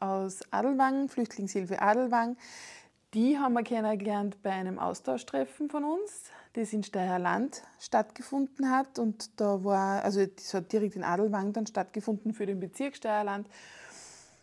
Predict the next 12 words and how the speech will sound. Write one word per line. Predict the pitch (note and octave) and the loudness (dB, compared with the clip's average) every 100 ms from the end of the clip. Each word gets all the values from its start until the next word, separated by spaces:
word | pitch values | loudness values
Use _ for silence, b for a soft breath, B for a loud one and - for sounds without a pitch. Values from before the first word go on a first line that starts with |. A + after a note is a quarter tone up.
| B _ - | B _ -2
Und | A3 A3 G#3+ | 2 2 4
da | G#3 | 4
war | G3+ G3 | 8 8
eben, | G3 F#3+ G3+ G3 | 8 6 6 4
waren | F#3+ | 4
eben | F#3+ | 4
ganz | F#3+ F#3+ - | 2 0 -2
viele | G#3 G3 | 2 2
aus | G3+ | 2
dieser | G3 G#3 | -2 0
Initiative | G#3 G#3 G3+ G3+ A3 C4 C4 | 2 0 0 -2 0 0 2
dabei. | G3+ F#3+ F3+ F#3 | 2 2 2 4